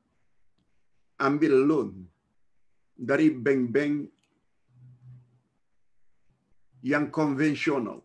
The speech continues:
bukan bank Islam. Ustaz tidak bercakap tentang bank Islam. Bank Islam ada timnya, ada boardnya yang membincangkan tentang halalnya loan-loan tersebut.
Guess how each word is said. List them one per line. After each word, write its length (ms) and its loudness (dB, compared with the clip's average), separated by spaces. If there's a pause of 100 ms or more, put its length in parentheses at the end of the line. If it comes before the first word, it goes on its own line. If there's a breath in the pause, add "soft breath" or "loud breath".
(440)
bukan 400 -2
bank 240 0
Islam. 400 -6 (1300)
Ustaz 320 -2
tidak 180 0
bercakap 460 -4
tentang 320 -2
bank 160 -2
Islam. 400 -8 (960)
Bank 240 0
Islam 640 0 (320)
ada 400 0 (240)
timnya, 560 2
ada 240 2
boardnya 640 -2 (1040)
yang 240 0
membincangkan 880 0
tentang 480 -2 (160)
halalnya 720 0 (240)
loan-loan 720 2
tersebut. 480 -8